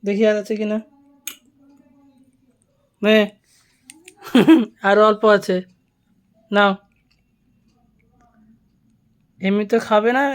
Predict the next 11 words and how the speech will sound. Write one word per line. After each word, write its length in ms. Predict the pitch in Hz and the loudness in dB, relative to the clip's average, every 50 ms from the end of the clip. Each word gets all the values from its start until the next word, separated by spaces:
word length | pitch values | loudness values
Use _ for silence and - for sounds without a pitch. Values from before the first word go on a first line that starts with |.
| 240 233 | -6 -6
ইনজেকশন 520 | 226 220 220 220 214 262 262 - 339 320 320 | -4 -2 -2 -2 -2 -4 -4 -2 -2 0 2
দিয়ে 140 | 320 330 277 | 2 2 0
খাওয়াতে 340 | - - 220 208 196 196 190 | 0 2 0 0 0 0 -2
হবে। 300 | 180 175 165 156 156 156 156 _ _ _ _ _ _ _ _ _ _ _ _ _ _ _ _ _ _ _ _ _ _ _ _ _ _ _ _ 269 302 294 294 311 311 311 302 285 269 262 262 _ _ _ _ _ _ _ _ _ _ _ _ _ _ _ _ _ _ _ _ | -2 -2 -4 -4 -6 -10 -10 _ _ _ _ _ _ _ _ _ _ _ _ _ _ _ _ _ _ _ _ _ _ _ _ _ _ _ _ _ _ _ _ _ _ _ _ _ _ _ _ _ _ _ _ _ _ _ _ _ _ _ _ _ _ _ _ _ _ _ _
ঠিক 120 | - 202 208 | -4 0 0
আছে, 180 | 220 214 208 202 | 2 2 2 2
শুয়ে 160 | 196 233 226 | 2 2 2
দেখো। 220 | 226 220 208 214 190 190 - - _ _ _ _ _ _ _ _ _ _ _ _ _ _ - - - - _ _ - _ _ _ _ _ _ _ _ _ _ _ _ _ _ _ _ _ _ _ _ _ _ _ _ _ _ _ _ _ _ _ _ _ _ _ _ _ _ _ _ _ _ _ _ _ _ _ _ _ _ _ _ _ _ _ _ _ - | 2 4 2 2 2 0 -6 -18 _ _ _ _ _ _ _ _ _ _ _ _ _ _ -20 -20 -20 -20 _ _ -20 _ _ _ _ _ _ _ _ _ _ _ _ _ _ _ _ _ _ _ _ _ _ _ _ _ _ _ _ _ _ _ _ _ _ _ _ _ _ _ _ _ _ _ _ _ _ _ _ _ _ _ _ _ _ _ _ _ -2
শেষ 180 | - 220 220 - | 0 0 0 2
হয়ে 140 | 254 226 220 | 2 2 2
গেছে। 220 | 220 202 - 196 | 2 -2 -4 -6